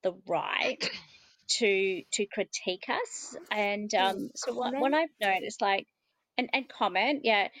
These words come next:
Speaker 1: So I'm a, I'm a small person. Like, I'm, I'm not, I'm gonna lie, I'm not gonna lie. I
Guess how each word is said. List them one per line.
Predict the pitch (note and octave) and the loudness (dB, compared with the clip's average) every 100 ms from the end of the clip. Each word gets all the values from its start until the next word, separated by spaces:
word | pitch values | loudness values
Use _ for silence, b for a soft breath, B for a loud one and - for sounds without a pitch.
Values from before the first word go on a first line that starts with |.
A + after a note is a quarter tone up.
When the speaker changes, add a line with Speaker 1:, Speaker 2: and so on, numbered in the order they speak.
| B B | B B
Speaker 1:
So | C#4+ | 0
I'm | - B3+ C4+ | 4 4 4
a, | D#4 D#4+ D4+ - | 4 4 2 0
I'm | A3+ A#3 | -2 -2
a | |
small | A#3 - - - - - - D#4 G#4 - | -8 -12 -12 -12 -14 -12 -4 -2 -2 -4
person. | - G3 F#3+ C4+ | 0 0 0 -4
Like, | F#4 G4+ A#4+ | -4 -6 -6
I'm, | A#4 | -8
I'm | |
not, | A#4 A4+ A#4+ B4 G#4 | -8 -8 -4 -4 -4
I'm | |
gonna | G4 G#4+ G4+ | -6 -4 0
lie, | B3+ G#3 | 2 2
I'm | C4 | 2
not | D4+ | 2
gonna | D#4 E4+ | 2 0
lie. | D#4 A3+ G3 | 2 4 4
I | - | 2